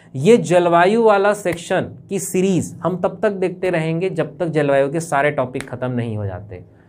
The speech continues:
यकीन मानिए जलवायु से रिलेटेड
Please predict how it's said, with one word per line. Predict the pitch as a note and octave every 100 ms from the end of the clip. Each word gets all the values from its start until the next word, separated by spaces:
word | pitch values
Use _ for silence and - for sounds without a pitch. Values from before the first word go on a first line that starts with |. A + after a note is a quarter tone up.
| _ _ _ -
यकीन | B2+ D#3 A3 B3
मानिए | A#3+ A3+ A3+ A3+ B3 - _ _ _
जलवायु | A#2+ A2 E3 F3+ F3 F3 G3 A#3+
से | A#3+ A#3
रिलेटेड | F#3 F3 F3 F3 F3 G#3+ G#3+